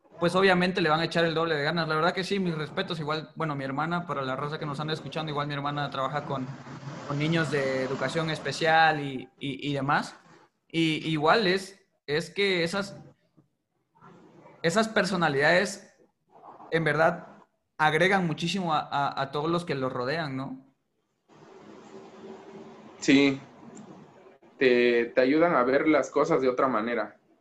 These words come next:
Speaker 1: Sí, totalmente, totalmente. Y mi Sebas, eh, cuan-, entonces entras a estudiar y ya nos estabas entrenando nosotros, igual para la raza, eh, desde los seis, siete años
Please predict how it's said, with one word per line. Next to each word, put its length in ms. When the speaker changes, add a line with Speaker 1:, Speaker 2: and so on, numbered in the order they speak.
Speaker 1:
Sí, 360
totalmente, 580
totalmente. 800
Y 120
mi 120
Sebas, 360
eh, 400
cuan-, 260
entonces 460
entras 260
a 40
estudiar 640
y 800
ya 120
nos 140
estabas 340
entrenando 420
nosotros, 480
igual 240
para 220
la 100
raza, 540
eh, 800
desde 500
los 800
seis, 1200
siete 340
años 540